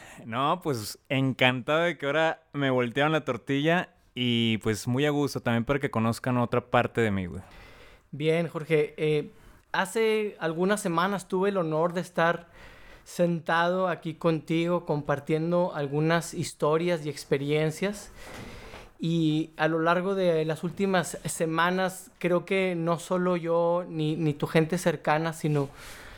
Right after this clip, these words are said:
Speaker 2: mucha gente hemos tenido el, el, el placer de escuchar diversos tipos de historias con un fondo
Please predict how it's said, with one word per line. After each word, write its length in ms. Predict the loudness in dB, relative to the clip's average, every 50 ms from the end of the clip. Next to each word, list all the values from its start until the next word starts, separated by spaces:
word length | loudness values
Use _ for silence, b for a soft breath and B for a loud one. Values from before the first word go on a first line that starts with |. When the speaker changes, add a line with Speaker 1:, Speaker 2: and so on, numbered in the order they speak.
| B B B -4
Speaker 2:
mucha 240 | -2 -2 0 -2 -4
gente 760 | -2 0 0 0 0 0 0 0 2 0 -2 -4 -6 -2 -2
hemos 260 | 0 0 0 -2 0
tenido 380 | 0 0 0 2 2 2 2 2
el, 160 | 2 0 -2
el, 300 | -2 -2 -2 -2 -6 -6 -2
el 160 | -2 -2 -2
placer 580 | 0 2 2 2 2 2 0 0 2 2 2 0
de 80 | -4 -6
escuchar 580 | -6 -8 -10 -2 2 4 4 4 2 0 -8 B B B B B B B B B B B
diversos 520 | -2 0 4 4 4 4 2 -2 -8 -4
tipos 380 | -4 -4 -4 0 0 0 0 2
de 80 | 0 -2
historias 960 | -2 -4 -8 -4 0 2 2 2 2 0 -2 -4 -4 -6 -8 -14 -18 -18 -18 B B B B B B B B B B B B B _
con 380 | -2 0 2 2 2 0 -2 -2
un 260 | 0 2 2 2 2
fondo 760 | 0 0 2 4 4 4 2 2 2 2 2 0 0 -4 -8